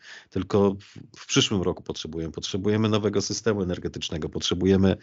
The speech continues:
takich i takich rozwiązań w obszarze edukacji, żeby kadry się pojawiły i tak dalej, i tak dalej. W ogóle jakby nie ma tego, tak? To, to, to w-,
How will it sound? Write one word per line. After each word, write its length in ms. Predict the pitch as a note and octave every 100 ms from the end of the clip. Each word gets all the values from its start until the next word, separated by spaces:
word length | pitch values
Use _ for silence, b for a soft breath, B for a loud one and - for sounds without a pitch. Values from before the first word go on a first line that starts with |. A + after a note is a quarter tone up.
| B B B
takich 340 | A#2+ - G#2
i 20 |
takich 320 | - G2+ - -
rozwiązań 500 | G2 F#2 G2+ G#2 G2
w 80 |
obszarze 440 | G2+ - G#2 G2 A2
edukacji, 580 | A#2 A2 C3 B2+ - F2
żeby 460 | E2+ F2 F2 F2 -
kadry 340 | C3+ A2 G2
się 140 | -
pojawiły 440 | D#2 F#2+ F2 E2 E2
i 40 |
tak 160 | E2 E2
dalej, 180 | D#2+ D#2+
i 40 |
tak 120 | -
dalej. 140 | - B2+
W 40 |
ogóle 260 | G3+ A2+ - B B B B B B -
jakby 220 | A#3 G3
nie 120 | D4+
ma 120 | A3+ G#2
tego, 260 | F#2 E2
tak? 220 | D2+ C3 -
To, 140 | C#3
to, 200 | B2 C#3
to 180 | - B2+
w-, 380 | B B B